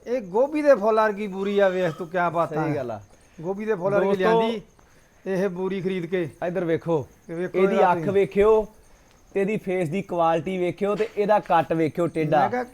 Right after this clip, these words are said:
Speaker 1: ਵੇਖ ਅੱਖ ਬਾਗੜਾਂ ਨੂੰ, ਜਿਵੇਂ ਬਾਗੜ
Speaker 2: ਬਿਲਕੁਲ
Speaker 1: ਦੇ ਲਾਗੇ ਵੀ ਉਹਦੇ
Speaker 2: ਬਿਲਕੁਲ।
Speaker 1: ਫਾਰਮ ਤੇ ਜਾਣੀ ਆ ਸਰਹੰਦ ਕੋਲੇ।
Speaker 2: ਹਾਂ।
Speaker 1: ਤੇ ਵੇਖਿਆ ਜੇ ਉੱਥੇ ਝੋਟੀ ਖੜੀ,
Speaker 2: ਠੀਕ ਆ।
Speaker 1: ਉਹਨੂੰ ਲੈਣੀਆਂ
Speaker 2: ਲੈ
Speaker 1: ਕਰੇ
Speaker 2: ਚੱਲ।
Speaker 1: ਮਹਾਰਾਜ, ਦਿਨ ਦੁਗਣੀ ਰਾਤ ਚੌਗੀ ਤਰੱਕੀ ਬਖਸ਼ ਕਰੇ। ਆਪਾਂ ਹੀਰਾ ਦਿੱਤਾ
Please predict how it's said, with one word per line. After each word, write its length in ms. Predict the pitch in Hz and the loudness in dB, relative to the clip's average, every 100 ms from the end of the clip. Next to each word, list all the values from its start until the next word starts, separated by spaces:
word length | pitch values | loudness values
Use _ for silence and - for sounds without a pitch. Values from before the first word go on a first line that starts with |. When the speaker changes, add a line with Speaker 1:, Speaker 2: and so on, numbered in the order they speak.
| _ - | _ -14
Speaker 1:
ਵੇਖ 140 | 175 214 208 | -6 -2 -2
ਅੱਖ 140 | 202 | -4
ਬਾਗੜਾਂ 480 | 170 202 247 262 262 | -4 -2 0 0 -2
ਨੂੰ, 200 | 220 170 | -4 -8
ਜਿਵੇਂ 260 | 135 165 185 | -12 -10 -4
ਬਾਗੜ 180 | 143 | 0
Speaker 2:
ਬਿਲਕੁਲ 320 | 165 185 190 185 | 2 2 2 2
Speaker 1:
ਦੇ 60 | |
ਲਾਗੇ 160 | 180 - | 2 2
ਵੀ 60 | |
ਉਹਦੇ 160 | 247 240 | 2 2
Speaker 2:
ਬਿਲਕੁਲ। 380 | 160 139 - 180 | 0 -4 -16 -8
Speaker 1:
ਫਾਰਮ 300 | 180 190 208 | 0 2 2
ਤੇ 120 | 202 220 | 0 0
ਜਾਣੀ 280 | 196 190 | 2 2
ਆ 80 | 233 | 0
ਸਰਹੰਦ 300 | 196 208 175 | 2 2 2
ਕੋਲੇ। 300 | 165 175 165 151 | 0 -2 -2 -4
Speaker 2:
ਹਾਂ। 280 | 156 147 127 - - - | -6 -4 -4 -8 -20 -14
Speaker 1:
ਤੇ 80 | 165 | -6
ਵੇਖਿਆ 320 | 180 185 208 | -6 -2 0
ਜੇ 60 | |
ਉੱਥੇ 200 | 214 202 | 0 -2
ਝੋਟੀ 300 | 208 202 175 | -2 -2 -2
ਖੜੀ, 300 | 165 196 202 175 - - - | -4 -4 -4 -10 -16 -18 -8
Speaker 2:
ਠੀਕ 240 | 160 151 | -4 -2
ਆ। 40 | |
Speaker 1:
ਉਹਨੂੰ 140 | - 185 | -2 -2
ਲੈਣੀਆਂ 300 | 185 233 233 | -2 -2 0
Speaker 2:
ਲੈ 80 | - | 2
Speaker 1:
ਕਰੇ 120 | 202 | 2
Speaker 2:
ਚੱਲ। 80 | 202 | 4
Speaker 1:
ਮਹਾਰਾਜ, 340 | 202 214 202 | 6 6 4
ਦਿਨ 220 | 180 185 | 0 -4
ਦੁਗਣੀ 280 | 185 175 196 | -4 -2 0
ਰਾਤ 220 | 190 180 | 2 2
ਚੌਗੀ 240 | 185 170 180 | 0 -2 -2
ਤਰੱਕੀ 340 | 185 180 202 | -4 -4 -2
ਬਖਸ਼ 260 | 185 170 175 | -2 -2 -4
ਕਰੇ। 220 | 175 180 | -4 -4
ਆਪਾਂ 260 | 175 196 | -4 -4
ਹੀਰਾ 300 | 170 180 202 | -6 -4 -2
ਦਿੱਤਾ 400 | 202 185 190 180 | -2 -4 -6 -6